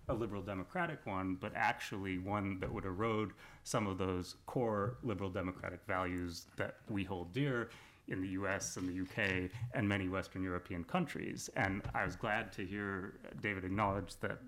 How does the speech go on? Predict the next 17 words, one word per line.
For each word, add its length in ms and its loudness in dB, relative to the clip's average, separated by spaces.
uh, 260 0
Salvini 680 4
has, 480 2
has 200 0
said 200 0
some 200 2
things 480 2
that 120 4
are 60 6
cause 300 2
for 120 -4
concern. 640 2
Uh, 300 2
we've 220 0
seen 260 4
in 120 4
Poland 520 2